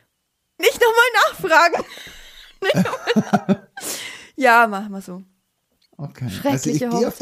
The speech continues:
Speaker 2: deine Hochzeit und sehe nicht das Döschen, wo verschiedene Süßigkeiten drin sind, wo ich einfach mal so ein bisschen
Speaker 1: Ja.
Speaker 2: mir eine Tüte machen kann.
Speaker 1: Echt, das wird eine lustige Hochzeit, voll gut. Ich hab voll
Speaker 2: Ja,
Speaker 1: Bock.
Speaker 2: okay.
Speaker 1: Bei mir geht's
Speaker 2: Aber es ist spannend,
Speaker 1: Hm.
Speaker 2: ganz wenige,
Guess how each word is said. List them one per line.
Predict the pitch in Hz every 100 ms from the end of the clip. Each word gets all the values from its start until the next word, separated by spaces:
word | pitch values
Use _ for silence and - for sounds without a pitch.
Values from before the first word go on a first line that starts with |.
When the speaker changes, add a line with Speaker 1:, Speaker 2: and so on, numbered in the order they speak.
| 180
Speaker 2:
deine | 170
Hochzeit | 185 180 202
und | 185 156
sehe | 180
nicht | 202 202 208
das | 180 -
Döschen, | 196 208 202 - 196 180
wo | 175
verschiedene | 165 175 185 175 160 160
Süßigkeiten | 156 196 180 180 175 156 156
drin | 160
sind, | 151
wo | 151
ich |
einfach | 143 151
mal | 156 151
so | 151
ein |
bisschen | 147 143 147 151 139
Speaker 1:
Ja. | 226 220 220
Speaker 2:
mir | 156
eine | 170 -
Tüte | - 202 214 196
machen | 170 156
kann. | 156 - _ -
Speaker 1:
Echt, | 226 -
das | 226 214
wird | 240
eine | 220 208
lustige | 202 - 202 196
Hochzeit, | 196 190 208 196
voll | 208
gut. | 208 208 208
Ich | -
hab | 202
voll | - -
Speaker 2:
Ja, | 131 139
Speaker 1:
Bock. | 160
Speaker 2:
okay. | 151 127 113
Speaker 1:
Bei | 220
mir | 240 233
geht's |
Speaker 2:
Aber | 156 180
es | 180 175
ist | 165 -
spannend, | - 175 185 170 175 180
Speaker 1:
Hm. | 262 247 240
Speaker 2:
ganz | 156 180 214 - 156
wenige, | 165 190 214 190 185 185